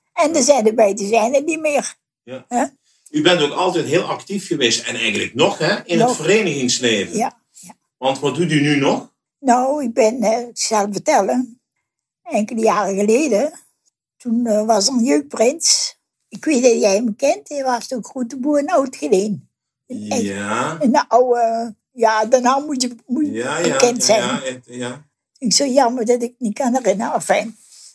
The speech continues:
Speaker 1: die zoon die was een jeugdprins en die stond tegen de pilaar bij de Hanenhof. Och, Jan heette hij, Jan heette niet,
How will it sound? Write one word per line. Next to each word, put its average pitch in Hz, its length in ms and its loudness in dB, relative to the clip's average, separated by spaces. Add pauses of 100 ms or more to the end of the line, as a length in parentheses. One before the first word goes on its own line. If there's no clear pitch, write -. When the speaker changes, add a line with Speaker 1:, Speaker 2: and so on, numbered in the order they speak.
(180)
Speaker 1:
die 247 140 -2
zoon 302 300 2
die 277 120 -2
was 254 220 2
een 254 140 2
jeugdprins 254 840 0 (200)
en 233 140 0
die - 120 0
stond 277 520 0 (380)
tegen 285 260 2
de 208 80 -6
pilaar 240 640 0 (140)
bij 254 140 2
de 233 80 0
Hanenhof. 226 880 -2 (640)
Och, 208 200 -8
Jan 214 300 4
heette 202 280 -4
hij, 190 240 -2
Jan 247 240 -2
heette 208 260 -2
niet, 165 360 -6